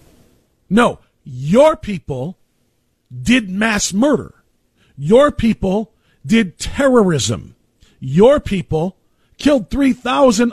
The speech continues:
other people. That's what happened. And did she even speak of it in a, in a, in a, with, with tones of sadness, with tones of,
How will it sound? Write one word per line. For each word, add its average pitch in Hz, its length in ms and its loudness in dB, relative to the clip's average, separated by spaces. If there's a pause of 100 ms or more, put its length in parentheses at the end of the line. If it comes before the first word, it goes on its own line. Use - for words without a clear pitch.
(120)
other 233 380 0 (100)
people. 127 440 -4 (1400)
That's 240 360 -4
what 208 180 2
happened. 170 460 -2 (560)
And 208 120 6
did 220 120 2
she 254 240 -2
even 320 180 -2
speak - 400 0
of 294 120 2
it 302 200 -2 (1600)
in 202 160 2
a, 175 40 -6
in 170 200 -4
a, 160 60 -6
in 165 200 -4
a, 127 100 -10 (100)
with, 165 220 0
with 151 180 0
tones 202 300 4
of 135 100 0
sadness, 254 680 0
with 151 140 -2
tones 190 280 4
of, 135 180 0